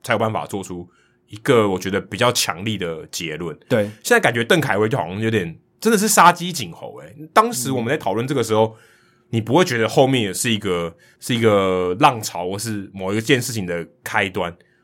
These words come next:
Speaker 1: 你觉得可能好像就是一个个案。
Speaker 2: 对。
Speaker 1: 因为以前个案很多嘛。
Speaker 2: 对，
Speaker 1: 对，
Speaker 2: 呃，
Speaker 1: Trevor Bauer 也被当个案嘛，对不对？
Speaker 2: 对。
Speaker 1: Gerrit Cole 也被当个案，可是你不会觉得他好像后面要发生什么事了。
Speaker 2: 但 Trevor Bauer 跟 Gerrit Cole 他们没有真的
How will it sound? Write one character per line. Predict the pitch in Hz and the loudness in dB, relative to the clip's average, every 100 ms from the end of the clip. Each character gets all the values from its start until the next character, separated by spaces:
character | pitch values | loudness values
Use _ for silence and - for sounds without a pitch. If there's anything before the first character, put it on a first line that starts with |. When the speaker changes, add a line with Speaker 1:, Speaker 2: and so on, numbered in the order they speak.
| _ | _
Speaker 1:
你 | 101 | 0
觉 | 143 | 2
得 | |
可 | 156 | 4
能 | 98 95 | 2 -2
好 | |
像 | 87 | -4
就 | 110 | -2
是 | |
一 | 117 | -2
个 | 110 | 0
个 | 123 87 | 2 2
案。 | 82 - _ _ | 0 -4 _ _
Speaker 2:
对。 | 110 | -2
Speaker 1:
因 | 151 | 2
为 | 214 | 4
以 | |
前 | 117 117 | 2 2
个 | 156 | 6
案 | 147 | 6
很 | 123 | 4
多 | 78 87 82 | -4 -8 -6
嘛。 | 71 - | -8 -8
Speaker 2:
对， | 104 | -6
Speaker 1:
对， | 104 110 - 107 | -6 -10 -10 -2
Speaker 2:
呃， | 110 104 113 | 0 0 -2
Speaker 1:
Trevor | 143 135 | 4 6
Bauer | 139 131 | 6 4
也 | 101 | 2
被 | 123 | -2
当 | 113 | -2
个 | 117 110 | 0 0
案 | 98 82 | 0 -2
嘛， | 71 | -8
对 | 85 | -8
不 | 87 | -6
对？ | 85 | -6
Speaker 2:
对。 | 87 95 | -8 -14
Speaker 1:
Gerrit | 101 127 127 | 0 4 4
Cole | 135 | 6
也 | 113 | 4
被 | 110 | 4
当 | 113 113 | 2 0
个 | 107 | 0
案， | 98 | 0
可 | 92 | -2
是 | 101 139 127 - _ _ _ _ | 0 2 2 -2 _ _ _ _
你 | 120 | 0
不 | 113 | 4
会 | 180 | 4
觉 | 147 | 6
得 | |
他 | 156 | 4
好 | 110 | 4
像 | |
后 | 110 151 | 2 4
面 | 131 123 | 4 2
要 | 117 | 2
发 | 113 110 | 2 0
生 | 113 | -2
什 | 92 | -4
么 | 62 | -8
事 | - 78 | -10 -10
了。 | 62 - _ | -14 -20 _
Speaker 2:
但 | 208 | 0
Trevor | 175 190 196 | 4 6 8
Bauer | 180 160 127 | 8 8 8
跟 | 143 139 135 | 6 4 4
Gerrit | 143 143 | 2 2
Cole | 143 127 | 4 2
他 | 147 | 4
们 | |
没 | 123 123 | 4 4
有 | 113 | 4
真 | - 123 120 | 2 2 4
的 | 110 | 4